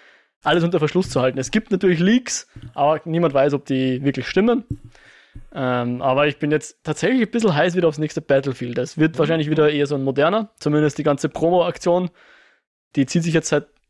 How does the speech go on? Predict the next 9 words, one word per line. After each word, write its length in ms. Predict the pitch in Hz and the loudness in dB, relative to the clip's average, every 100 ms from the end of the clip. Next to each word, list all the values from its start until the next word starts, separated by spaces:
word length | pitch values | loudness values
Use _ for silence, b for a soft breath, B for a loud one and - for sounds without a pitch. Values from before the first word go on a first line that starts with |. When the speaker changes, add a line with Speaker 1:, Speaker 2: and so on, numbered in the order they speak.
| _ | _
Speaker 1:
einer 360 | 233 190 151 143 | -14 -8 -4 0
Woche 240 | 156 - | 0 2
oder 120 | 165 151 | 2 2
was, 180 | 156 - | 0 -2
haben 140 | 139 | -6
sie 120 | 143 | -4
alle, 340 | 127 139 135 131 | 0 2 2 0
alle 280 | 135 135 131 | 0 -2 -2
ihre 420 | 143 139 139 131 | 0 2 2 0